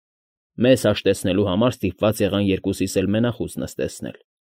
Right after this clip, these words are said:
Եվ այդ մասին իսկույն գրեցին իր ինքնաթերթում։ Կամ ահա մի ուրիշ դեպք։ Ննջեցյալի մոտ սրճարանում մի կոլեգիական խորհրդական ջարդեց երկու ափսե։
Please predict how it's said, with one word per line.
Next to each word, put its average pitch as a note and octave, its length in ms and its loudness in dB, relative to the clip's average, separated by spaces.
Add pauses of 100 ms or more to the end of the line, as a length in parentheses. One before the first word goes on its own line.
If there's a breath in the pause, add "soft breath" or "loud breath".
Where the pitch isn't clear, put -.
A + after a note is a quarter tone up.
(500)
Եվ F#3 180 4
այդ F3 160 4
մասին B2 400 4
իսկույն A2+ 360 0
գրեցին A2 480 2
իր G#2+ 160 -2
ինքնաթերթում։ G#2+ 680 -4 (1040)
Կամ G#3+ 220 2
ահա C#3+ 260 4 (180)
մի F#3 180 2
ուրիշ B2+ 320 0
դեպք։ - 320 -8 (1080)
Ննջեցյալի A2 680 4
մոտ A#2 300 2
սրճարանում G2+ 640 -2 (420)
մի G#3 140 2
կոլեգիական A2 680 4
խորհրդական A2 720 0
ջարդեց F#2+ 460 0
երկու F#2+ 260 0
ափսե։ G#2 320 -2